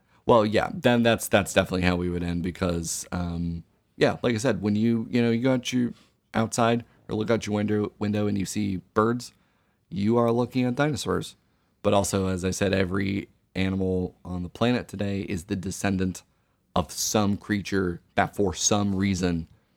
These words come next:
was able to survive this, um, incredibly brutal mass extinction event.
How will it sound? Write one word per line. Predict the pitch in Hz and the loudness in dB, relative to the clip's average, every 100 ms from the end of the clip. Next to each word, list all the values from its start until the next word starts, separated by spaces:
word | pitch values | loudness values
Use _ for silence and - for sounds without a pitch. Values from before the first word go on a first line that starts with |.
| _ | _
was | 90 87 | -6 0
able | 92 90 90 | 2 2 0
to | |
survive | - 90 92 90 87 - | 0 0 2 2 0 -4
this, | 165 - - - _ _ _ _ _ _ | -2 -2 -2 -12 _ _ _ _ _ _
um, | 92 82 82 80 _ _ _ _ _ _ - | -2 0 -4 -8 _ _ _ _ _ _ -6
incredibly | 92 - 110 95 95 | -6 0 0 2 0
brutal | 82 95 92 87 | -2 -2 0 2
mass | 87 87 - | 0 -2 -4
extinction | - - - - 71 | -12 -8 -8 -6 -8
event. | 50 | -10